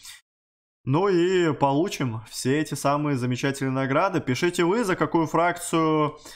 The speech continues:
были в этом ивенте, сумели ли выиграть этот ивент, как я, ну либо останов-, остановились где-то в половине, либо не дошли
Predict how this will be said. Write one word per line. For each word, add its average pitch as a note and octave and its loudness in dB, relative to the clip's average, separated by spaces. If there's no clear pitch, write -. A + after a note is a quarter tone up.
были G3 2
в D#3 2
этом C3+ 0
ивенте, E3+ 0
сумели F#3 0
ли G3 2
выиграть F#3+ 2
этот D3 -2
ивент, D3+ 0
как D3 0
я, F3+ 2
ну D#3 0
либо D3 2
останов-, C#3 0
остановились C#3 0
где-то C3 -2
в - -14
половине, C#3+ 2
либо C3 2
не C3 2
дошли C3 0